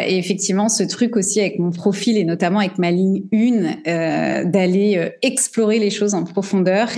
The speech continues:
et avec ma ligne trois, d'aller les expérimenter. Donc vraiment, euh, voilà, je pense que ce qui me définit le mieux, ça serait ça, d'être une exploratrice et d'avoir envie que les gens fassent pareil.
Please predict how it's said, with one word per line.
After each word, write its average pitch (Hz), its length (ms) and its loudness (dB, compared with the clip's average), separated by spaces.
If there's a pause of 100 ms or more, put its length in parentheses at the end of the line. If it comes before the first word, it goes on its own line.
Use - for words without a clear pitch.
et 185 100 2
avec 170 240 0
ma 170 120 0
ligne 180 280 0
trois, 208 320 0
d'aller 180 260 0
les 175 460 0
expérimenter. 180 880 -2 (420)
Donc 196 160 2
vraiment, 233 560 2
euh, 190 120 0
voilà, 175 200 0
je 185 100 -4
pense 208 200 0
que 202 100 -2
ce 196 100 -2
qui - 140 -4
me 185 80 2
définit 196 400 0
le 185 140 2
mieux, 196 340 2
ça 190 220 -2
serait 185 240 -2
ça, 185 260 0
d'être 175 300 -2
une 175 80 0
exploratrice 185 720 0
et 196 60 2
d'avoir 180 320 2
envie 208 280 2
que - 60 -6
les 196 120 2
gens 190 180 0
fassent 170 280 -2
pareil. 165 460 -2